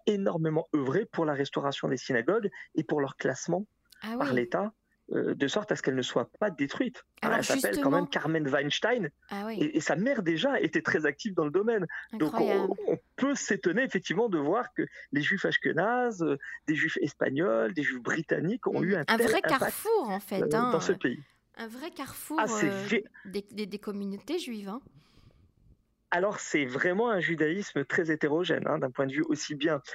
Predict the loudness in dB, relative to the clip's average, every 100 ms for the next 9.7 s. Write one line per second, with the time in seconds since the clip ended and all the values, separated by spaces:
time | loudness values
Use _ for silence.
0 | -8 -2 0 2 0 2 2 2 -2 -2
1 | 0 2 2 2 0 -2 -10 -14 -8 -2
2 | 2 2 2 0 0 0 0 -4 -6 -2
3 | 0 2 2 0 -2 -6 -2 0 2 2
4 | 0 2 0 0 -4 -8 -6 -4 -2 0
5 | 0 -2 -4 -8 -6 -2 -2 0 0 2
6 | 2 0 0 0 2 -2 0 0 0 -2
7 | -4 -2 -2 0 -2 -2 -4 -4 -2 0
8 | 2 2 2 2 0 -2 -12 -8 -6 -2
9 | -2 0 2 2 0 -2